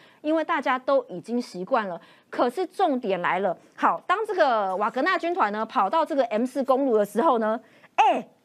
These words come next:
这个罗斯托夫的地方哦，居然大家是给他拍拍手哦，而且呢，其实，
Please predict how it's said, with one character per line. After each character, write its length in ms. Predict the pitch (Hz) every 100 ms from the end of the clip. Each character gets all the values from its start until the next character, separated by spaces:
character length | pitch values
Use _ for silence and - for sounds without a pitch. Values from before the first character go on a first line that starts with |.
| _ _ _ _ _ _
这 160 | - 440
个 180 | 349
罗 160 | 294 302
斯 240 | - 392
托 240 | 392 381 392
夫 160 | 392 339
的 40 |
地 160 | 285 320
方 200 | 294 294
哦， 120 | 294
居 140 | 294
然 120 | 392 359
大 120 | 359
家 140 | 330
是 140 | 330 330
给 80 | 214
他 100 | 254
拍 260 | - 285
拍 240 | 294 269 285
手 160 | 202
哦， 220 | 175 185 262
而 80 |
且 160 | 415 302
呢， 120 | 254
其 160 | 262 285
实， 180 | 311